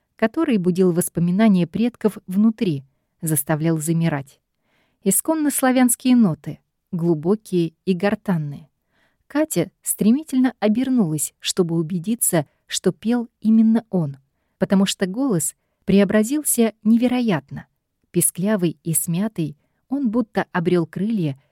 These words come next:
и захватил в плен ее внимание. Пока волоски на загривке не принялись подниматься дыбом, а сердце не ухнуло, а желудок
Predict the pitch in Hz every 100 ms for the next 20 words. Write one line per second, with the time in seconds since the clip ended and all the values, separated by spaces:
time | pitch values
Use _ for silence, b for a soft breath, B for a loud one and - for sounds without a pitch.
0 | _ _ 180 180 - 180 - 180 - 208
1 | 233 240 220 190 208 208 185 208 196 147
2 | 135 - _ _ _ _ _ - 202 294
3 | 311 196 175 - 190 185 170 170 180 240
4 | - - 175 - - 226 269 254 262 233
5 | 156 - 165 175 165 156 - 160 160 202
6 | 175 151 _ _ _ - 185 - 302 -
7 | - 240 - 226 247 - 240 196 170 165
8 | 143 - 170 151 165 196 190 165